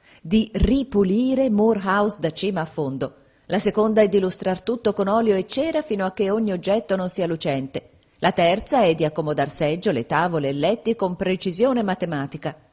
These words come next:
Poi di consumare una quantità enorme di torbe di carbone per scaldare tutte le stanze. Finalmente,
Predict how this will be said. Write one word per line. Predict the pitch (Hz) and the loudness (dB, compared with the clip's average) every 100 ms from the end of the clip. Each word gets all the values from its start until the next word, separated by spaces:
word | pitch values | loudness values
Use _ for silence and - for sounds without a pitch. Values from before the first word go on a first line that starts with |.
| _ _ _ | _ _ _
Poi | 220 226 302 | 2 4 4
di | 226 | 2
consumare | - 151 - 147 170 | 0 -2 -4 -2 -2
una | 170 147 | 0 -2
quantità | 147 139 143 165 165 | -2 -4 -4 -4 -4
enorme | 147 175 160 | -2 -4 -4
di | 131 | -4
torbe | 135 175 160 143 | -4 -4 -4 -4
di | 143 | -4
carbone | 135 135 165 208 202 | -6 -4 -2 -2 -2
per | 160 | -4
scaldare | - 160 147 160 170 | -4 -6 -4 -2 -2
tutte | 170 160 190 | -4 -4 -2
le | |
stanze. | 190 - 240 190 - - _ _ _ _ _ _ | -2 0 0 0 -4 -6 _ _ _ _ _ _
Finalmente, | - 208 202 196 170 165 233 | -2 2 2 2 0 -2 -4